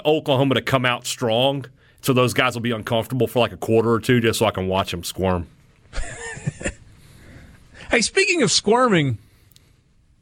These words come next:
Speaker 2: Chelsea got blasted yesterday. What happened there?
Speaker 1: That was awful. One of the worst <laughs> games.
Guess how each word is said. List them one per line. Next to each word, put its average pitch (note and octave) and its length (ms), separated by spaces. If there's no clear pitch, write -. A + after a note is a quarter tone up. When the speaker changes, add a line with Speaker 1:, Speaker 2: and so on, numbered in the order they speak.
Speaker 2:
Chelsea A#3 480
got C3 300
blasted B2+ 600
yesterday. A#2+ 460
What C#3 160
happened F3 320
there? A3 140
Speaker 1:
That D#3 100
was A2 100
awful. B2+ 520
One G#3 160
of F3+ 40
the D3 80
worst D3+ 340
<laughs> - 100
games. - 320